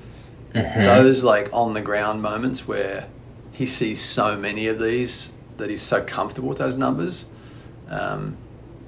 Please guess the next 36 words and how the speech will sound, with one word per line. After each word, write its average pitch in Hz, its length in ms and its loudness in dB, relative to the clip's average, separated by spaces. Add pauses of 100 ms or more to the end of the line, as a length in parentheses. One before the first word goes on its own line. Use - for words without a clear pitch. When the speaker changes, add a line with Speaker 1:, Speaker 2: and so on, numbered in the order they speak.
(160)
Speaker 2:
get 170 240 4
those 117 280 6
so 117 300 4
solid 113 480 4
in 104 80 -8
your 104 120 -4
system 98 560 -2
that, 101 220 -4 (1000)
that 95 140 -4
you 104 160 -8
can 113 180 -8
do 135 180 4
that 113 280 4
either 139 320 8
with 113 260 0
this 110 180 0
pitching - 380 -6
population, 107 840 -2
or 110 240 4
you 110 140 -2
can, 104 320 -8
you 107 80 -12
can 107 100 -8
do, 104 260 -6
say, 98 340 -2
challenge 135 340 2
yourself 131 300 0
to - 60 -10
do 104 100 -8
the 101 120 -6
same 123 420 -2
thing 123 160 -4
with 107 140 -8
your 76 160 -2
population. - 520 -8
Maybe 104 420 -4